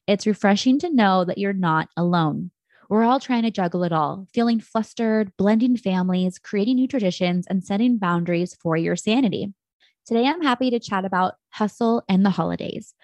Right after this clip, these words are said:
When your workload is making you feel overwhelmed with your hands full,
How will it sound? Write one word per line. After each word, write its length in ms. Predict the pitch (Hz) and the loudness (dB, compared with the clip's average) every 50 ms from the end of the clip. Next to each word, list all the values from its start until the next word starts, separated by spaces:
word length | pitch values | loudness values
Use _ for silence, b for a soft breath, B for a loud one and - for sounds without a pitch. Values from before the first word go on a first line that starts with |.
| B B B | B B B
When 120 | B 214 220 | B 6 6
your 180 | 233 247 226 | 6 6 4
workload 360 | 196 208 208 220 269 285 302 320 | 4 2 2 2 4 4 4 2
is 160 | 330 - 233 | 2 2 2
making 260 | 220 214 202 233 220 | 0 0 2 2 2
you 140 | 220 220 214 | 2 2 0
feel 260 | - 202 185 185 - | 0 -2 -2 -2 -2
overwhelmed 680 | - - 170 165 262 277 226 208 196 190 185 185 190 208 - | 0 -2 0 0 0 -4 -2 0 0 2 2 0 -2 -2 -4
with 140 | 185 180 - | -4 -4 -4
your 120 | 190 185 | -4 -4
hands 420 | 185 175 165 185 170 170 208 214 - | -4 -2 -2 -2 -2 -2 -4 -4 -4
full, 400 | - - 139 135 147 - - | -4 -2 0 0 0 -2 -4